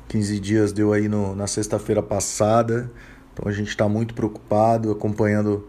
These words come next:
bem de perto. É muito importante essa regulamentação. O secretário Aldo nos garantiu que até o final da semana,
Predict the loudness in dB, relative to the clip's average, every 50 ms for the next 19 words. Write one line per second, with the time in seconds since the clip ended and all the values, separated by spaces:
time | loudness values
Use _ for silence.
0 | -18 -20 -20 -20 -20 -20 -12 -4 -2 -2 0 0 -2 -4 -4 0 2 4 6 4
1 | 4 2 -2 -6 -10 -10 -10 -10 -14 -20 -20 -20 -20 -20 -20 -20 -20 -20 -20 -20
2 | -20 -14 -6 -2 0 2 2 2 2 2 0 0 -2 -2 -2 -2 -2 -4 -6 -8
3 | -10 -16 -20 -20 -20 -20 -20 -20 -20 -20 -20 -14 -8 -4 -2 0 0 0 -2 -4
4 | -4 0 2 2 2 2 0 -8 0 4 4 6 6 4 2 0 -2 -2 0 0
5 | 2 2 2 0 0 0 0 -2 -2 -2 -4 -4 -4 -6 -6 -4 -2 0 0 0
6 | 0 -2 -4 -6 -10 -16 -20 -20 -20 -20 -20 -20 -20 -18 -18 -18 -20 -20 -18 -10
7 | -8 -6 -4 -2 0 0 0 2 2 4 4 4 4 4 4 4 4 4 4 2
8 | 2 0 -4 -4 -4 -4 -2 0 2 2 2 2 0 -2 -2 -2 -2 0 0 0
9 | 0 0 0 0 0 0 0 0 0 0 0 -2 -2 0 -2 0 0 0 0 2
10 | 2 2 2 0 -2 -4